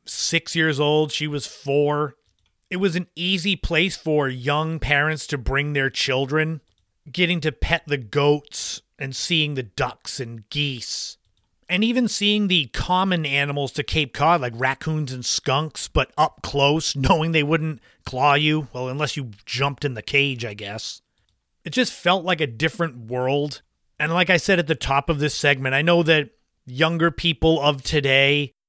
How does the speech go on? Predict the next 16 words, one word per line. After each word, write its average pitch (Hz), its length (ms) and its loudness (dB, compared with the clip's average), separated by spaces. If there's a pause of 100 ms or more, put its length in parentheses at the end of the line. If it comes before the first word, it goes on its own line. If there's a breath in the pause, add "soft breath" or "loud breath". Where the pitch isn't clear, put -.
something 175 340 -4
like 160 160 2
a 139 80 2
petting 147 540 -2
zoo 156 280 2
with 143 360 0
pony 147 360 -2
rides 139 400 2
and 117 120 -8
hay 135 200 0
rides 135 380 0
might 147 220 2
not 147 240 0
seem 151 400 -4
that 139 180 2
appealing, 143 680 -4